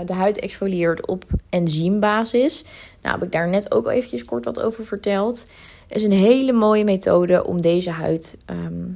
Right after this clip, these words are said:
te exfoliëren en de celvernieuwing daarvoor in gang te zetten. En die enzymen hebben dus ook weer een hele mooie werking op die demodexmijt,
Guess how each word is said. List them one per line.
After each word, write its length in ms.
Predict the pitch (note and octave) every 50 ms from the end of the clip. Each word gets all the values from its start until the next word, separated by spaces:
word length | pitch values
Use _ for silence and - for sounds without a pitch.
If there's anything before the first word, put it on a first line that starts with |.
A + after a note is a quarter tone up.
| - _ - -
te 120 | - -
exfoliëren 760 | - - - - F#3+ F3+ F3+ F3+ F#3+ G#3+ G#3+ G#3 G3+ G3 -
en 140 | - F#3 E3+
de 60 | E3+
celvernieuwing 720 | F3 - E3+ E3 F3 - F3 E3+ E3 D#3+ D#3+ E3+ E3+ E3+
daarvoor 320 | E3+ F3 F3+ - - -
in 140 | - F3+ E3
gang 220 | - - F3+ F3+
te 120 | F#3 G3 F#3
zetten. 400 | F3+ F#3+ G3 G3 - A3 B3+ D4 - - - - - - -
En 120 | - -
die 120 | G3+ G3 F#3
enzymen 400 | - F#3+ F#3+ G3 A#3 B3 B3+ A#3+
hebben 180 | A3+ G#3 A3+
dus 200 | G3+ G#3 A3 -
ook 180 | - G#3 A3+ A3
weer 140 | - - -
een 80 | -
hele 280 | F3 E3+ F#3+ G#3+ G#3+ G3+
mooie 300 | F#3 F3 E3+ E3+ E3+ E3+
werking 580 | E3+ D#3 F3 F3+ F3+ - E3+ E3+ E3+ F#3+ G#3 - -
op 340 | - - F#3 - - - -
die 140 | - - F3+
demodexmijt, 880 | D#3 F3 F#3+ A3+ A#3+ A#3 A3+ A3+ A3+ - G#3+ G3+ G3+ G3 G3+ G#3 G3+ -